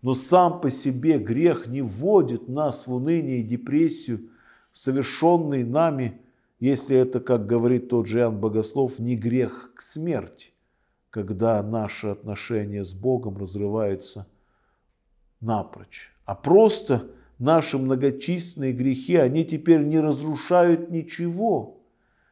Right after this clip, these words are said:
Если мы пребываем в постоянном сокрушении и благодарности, дарованной нам Богом, то постепенно восходим, э, к более полному и глубокому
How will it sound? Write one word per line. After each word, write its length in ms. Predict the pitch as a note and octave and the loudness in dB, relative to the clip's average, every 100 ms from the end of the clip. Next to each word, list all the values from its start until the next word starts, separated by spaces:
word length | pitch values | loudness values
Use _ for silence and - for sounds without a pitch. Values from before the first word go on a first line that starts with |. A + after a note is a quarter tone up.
| _ | _
Если 360 | A2+ D3 C#3+ D#3 | 2 2 2 2
мы 160 | D#3+ D#3 | 2 2
пребываем 720 | D3+ C#3+ D#3+ D#3+ F#3+ F3+ D#3 | 0 6 6 8 8 8 4
в 100 | - | 0
постоянном 1000 | C#3 - C#3+ C#3 E3 E3 D#3 D3+ C3 - _ _ | -2 2 4 8 8 6 2 -2 -4 -14 _ _
сокрушении 1300 | - C#3 - D3 - - F#3 F3+ E3+ C#3+ A#2 - - _ _ _ _ | -4 -4 -2 -4 -2 8 10 10 8 0 -2 -6 -18 _ _ _ _
и 240 | - D#3+ D3+ | 0 4 4
благодарности, 1500 | D#3 C3+ D3 D#3 D3 B2+ F3 D#3+ C3+ B2 G#2+ - - G2 - _ _ _ | 4 2 6 6 6 8 10 8 4 -2 -4 -6 -8 -10 -12 _ _ _
дарованной 720 | A#2 C3 D3 D#3+ B2+ B2 A#2+ | 2 6 6 6 4 0 0
нам 400 | A#2+ C3+ B2 G#2 | -2 -2 -2 -4
Богом, 460 | A2+ F#3 F#3 B2 - - _ _ _ - | 2 4 4 0 -6 -18 _ _ _ -6
то 100 | B2+ | -6
постепенно 800 | B2 A#2+ A#2+ A#2+ C#3+ D#3+ C#3 A2 | -4 -6 -6 -2 0 0 -2 -6
восходим, 840 | G2+ G2 - B2+ A#2+ A2+ B2+ B2 _ _ _ _ _ - | -6 -10 -8 -2 0 0 -4 -8 _ _ _ _ _ -8
э, 340 | A2+ A2 G#2+ | -4 -2 -4
к 400 | - _ _ - | -8 _ _ -4
более 320 | A#2+ C#3 C3+ | 2 4 4
полному 880 | C3 - F#3 F#3+ F#3 D#3+ C3 A2 A2+ - | 2 6 8 10 8 4 -2 -4 -8 -6
и 100 | A#2+ | -6
глубокому 1000 | G#2+ A2+ A2 A2 D3+ D#3 D#3+ A2 G2 | -2 -2 -2 2 2 2 -2 -8 -10